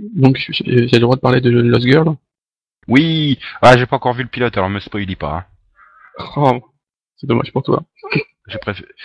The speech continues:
Speaker 2: je préfère regarder Fringe à la place, mais... Euh... Euh, donc voilà. Euh, donc on se retrouve, euh, vendredi prochain. Bonne semaine à tous. Euh, bonne semaine, mes chroniqueurs.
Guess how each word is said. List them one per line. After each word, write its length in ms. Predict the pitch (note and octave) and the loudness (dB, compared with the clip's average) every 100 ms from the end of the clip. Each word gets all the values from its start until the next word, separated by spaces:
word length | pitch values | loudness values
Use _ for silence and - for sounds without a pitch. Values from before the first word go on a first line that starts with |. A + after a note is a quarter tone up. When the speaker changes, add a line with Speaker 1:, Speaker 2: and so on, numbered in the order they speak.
| - - | -18 -8
Speaker 2:
je 60 | - | 0
préfère 300 | A#2 G#2+ G2+ | 2 4 4
regarder 320 | G2+ G2 G#2+ | 6 4 2
Fringe 340 | - A#2 G#2 | -6 -8 -4
à 40 | F#2+ | -4
la 80 | D#2 | -4
place, 400 | G2 G#2 - D#2 | -4 -6 -6 -14
mais... 220 | C#2 D2 | -12 -12
Euh... 120 | D2 E2+ F2 - _ - _ _ - _ - - - _ - | -14 -16 -20 -20 _ -20 _ _ -20 _ -10 -10 -10 _ 2
Euh, 640 | C#3 C3 C3 C3 B2+ B2+ | 6 6 6 6 4 2
donc 120 | A#2+ A#2 | 0 -2
voilà. 280 | A#2 G2+ - _ C3 | 2 0 -2 _ 0
Euh, 720 | C3 B2+ B2 B2 A#2+ A#2+ A2+ | 2 4 2 0 0 -2 -2
donc 200 | A2 - | -4 -8
on 40 | |
se 120 | - - | -10 -10
retrouve, 360 | - C3 A#2 | -2 -2 0
euh, 260 | A#2 A2 G2+ | 2 2 0
vendredi 420 | G2 C3 C3 A#2+ | -2 -2 -2 -4
prochain. 520 | - G2 - A2 D3+ | -6 -4 0 0 0
Bonne 220 | B2+ A#2+ | -2 -4
semaine 280 | A#2 B2 A#2 | -4 -2 0
à 60 | A2+ | -2
tous. 480 | - C#3+ - - A#2 | -2 -6 -6 -6 0
Euh, 340 | G#2+ F#2+ F#2 - _ - - _ _ - - | 2 2 0 -4 _ -20 -20 _ _ -14 0
bonne 160 | G#2 | 2
semaine, 340 | F#2+ G#2 A#2 D#3+ | 2 2 2 2
mes 100 | D#3 | -2
chroniqueurs. 840 | - B2 A#2+ - A2+ A#2+ - - | -2 -4 -4 -6 -4 -6 -8 -20